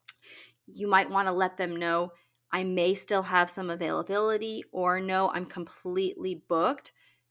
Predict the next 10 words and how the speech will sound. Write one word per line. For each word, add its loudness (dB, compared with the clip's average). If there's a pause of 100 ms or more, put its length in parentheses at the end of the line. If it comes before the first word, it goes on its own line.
(240)
But 4
if -8
you're -2
getting 0
married 0
in -4
spring -6
of -8
twenty -8
twenty-three, -2